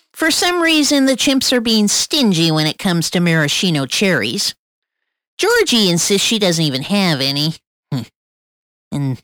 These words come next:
eh, you know, Georgie's a rotten enough chimp that she might actually be telling the truth and she failed to buy them. But technical support monkey also claims she isn't using any, and therefore there's no reason to haul them up out of,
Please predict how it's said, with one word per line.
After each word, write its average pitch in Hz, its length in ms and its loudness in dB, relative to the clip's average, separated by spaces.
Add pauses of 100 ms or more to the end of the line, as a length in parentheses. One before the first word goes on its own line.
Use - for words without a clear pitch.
(160)
eh, 277 440 -2
you 285 80 0
know, 262 260 0 (480)
Georgie's 220 580 -4
a 202 100 -4
rotten 175 280 -2
enough 160 300 0
chimp 170 280 -2
that - 140 -2
she - 160 -4
might 202 240 0
actually 165 360 -2
be 143 100 -6
telling 147 320 -4
the 127 80 -4
truth 123 400 -4
and 120 260 -6
she - 160 -8
failed 127 300 -2
to 117 120 -6
buy 113 240 -4
them. 113 220 -6 (760)
But 262 120 -6
technical 302 440 0
support 240 380 0
monkey 202 260 0
also 220 300 0
claims 151 300 0
she 165 180 0
isn't 147 200 0
using 143 440 0
any, 135 260 0
and 135 100 0
therefore 147 360 0
there's 143 220 0
no 247 200 2
reason 240 360 2
to 190 100 2
haul 202 220 0
them 185 140 2
up 165 160 0
out 156 220 2
of, 147 140 -4